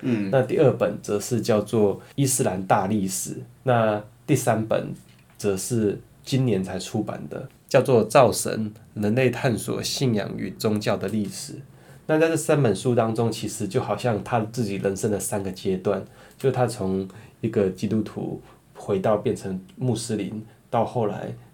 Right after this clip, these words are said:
Speaker 2: 他成为了一个具有泛神论倾向的穆斯林学者。
Speaker 1: 嗯。
Speaker 2: 所以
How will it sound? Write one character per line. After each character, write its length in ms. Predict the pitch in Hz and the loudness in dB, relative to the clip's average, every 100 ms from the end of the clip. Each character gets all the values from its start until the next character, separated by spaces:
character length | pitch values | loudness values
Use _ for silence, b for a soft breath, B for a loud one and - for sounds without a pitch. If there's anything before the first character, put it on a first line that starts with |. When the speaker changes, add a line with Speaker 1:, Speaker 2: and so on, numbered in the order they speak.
| - | -8
Speaker 2:
他 140 | 117 | -6
成 240 | - 101 | -6 -6
为 60 | 92 | -6
了 80 | 98 | -6
一 100 | 107 | -8
个 180 | - 104 104 | -4 -4 -4
具 140 | - | -4
有 120 | 117 90 | -4 -4
泛 300 | - 127 101 | -2 -2 -2
神 220 | 101 95 | -4 -2
论 180 | 107 95 | -2 -2
倾 220 | - - | -6 -12
向 260 | - 101 92 | -10 -10 -8
的 80 | 98 | -6
穆 180 | 104 104 | -4 -4
斯 160 | - | -6
林 180 | 98 98 | -6 -8
学 200 | - 98 95 | -10 -12 -12
者。 260 | - - - - - | -10 -12 -12 -12 -6
Speaker 1:
嗯。 240 | 110 92 B B B - | -4 -4 B B B -8
Speaker 2:
所 240 | - 151 | 0 2
以 240 | 147 120 | 2 0